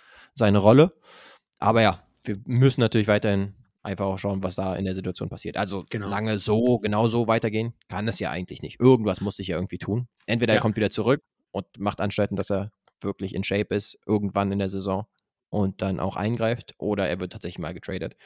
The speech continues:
Speaker 1: Dann wahrscheinlich nach Clipperland.
Speaker 2: Bill Simmons hat, äh, gestern noch in den Raum geworfen, dass er sich auch vorstellen könnte, dass das vielleicht auch ein Hero-Trade werden könnte.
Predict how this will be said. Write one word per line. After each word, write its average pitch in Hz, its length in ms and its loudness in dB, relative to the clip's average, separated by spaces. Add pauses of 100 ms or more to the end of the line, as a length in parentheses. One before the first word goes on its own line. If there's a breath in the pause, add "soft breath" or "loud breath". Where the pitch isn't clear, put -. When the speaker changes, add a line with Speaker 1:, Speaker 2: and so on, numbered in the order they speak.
(600 soft breath)
Speaker 1:
Dann 90 260 -6 (140)
wahrscheinlich 90 560 -6 (100)
nach 95 160 -10
Clipperland. 76 580 -8 (320)
Speaker 2:
Bill 240 440 8
Simmons 208 600 6
hat, 135 220 4
äh, 131 300 6 (180)
gestern 180 360 6
noch 151 120 4
in 160 80 2
den 143 140 4
Raum 127 280 4
geworfen, 139 640 4
dass 147 240 2
er 147 140 6
sich 151 340 2
auch 139 80 2
vorstellen 160 800 4
könnte, 160 480 2
dass - 400 -2
das 156 300 2
vielleicht 156 520 2
auch 165 320 2
ein 147 280 0
Hero-Trade 135 880 4
werden 113 300 -2
könnte. 104 360 -8